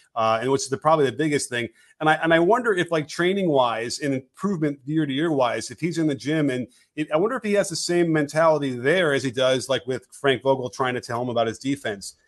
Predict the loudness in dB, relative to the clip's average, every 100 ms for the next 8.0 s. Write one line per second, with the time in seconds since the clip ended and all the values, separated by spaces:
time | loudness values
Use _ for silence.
0 | _ 0 4 6 4 2 -6 -2 2 2
1 | 2 0 0 -2 -2 -2 -2 -2 -2 -4
2 | -2 0 2 2 0 -4 -4 -2 -2 -2
3 | -2 0 -2 -2 0 2 2 0 0 0
4 | 0 0 -6 -8 -10 -8 -4 -4 -2 -4
5 | -2 0 0 -2 -6 -6 -4 2 2 2
6 | -2 -6 -6 -2 -2 -2 -4 -8 -8 -10
7 | _ _ _ 4 6 6 4 0 0 0